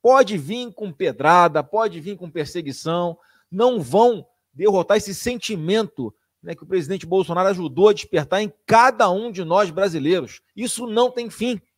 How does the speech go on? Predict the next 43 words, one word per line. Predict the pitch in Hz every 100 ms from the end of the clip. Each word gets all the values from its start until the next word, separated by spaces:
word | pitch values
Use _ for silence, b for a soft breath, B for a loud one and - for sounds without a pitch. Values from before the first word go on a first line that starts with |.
| _ _ _ _ _
Isso | 170 240 - 233 196
é |
uma, | 208 202 185
é, |
é | 185 175 151
uma | 170 180
coisa | 196 208
consolidada. | 202 220 208 - 247 247 151 160 180 123 107 92 _ _ _
Então, | 156 226 214
podem | - 247 240
continuar | 233 214 190 190
perseguindo | 196 180 160 135 180 156 - _
à | -
vontade. | 196 170 120 147 156 156 - _ -
A | 185
gente | 202
vai | 196
criando | 196 180 180
casca | - 156 165 - 151 123 _ _ _
e | 156
aprende | 147 160 180 160
a |
segurar | 147 208 170 151 165 190 143
a | 143
pancada, | - 135 - 143 156 156 151 _ _
porque | - 156 185
a |
gente | 190
acredita | 190 196 147 131 175 180 160 _
que | -
a |
nossa | 156 180 175
força | 151 175 170
tá | 170
em | 170
cada | - 190 175
um | 170
de | 175
vocês. | 180 165 117 107
Então, | 120 170
vamos | 151 175 160
nos | 165
qualificar, | 156 156 151 - 160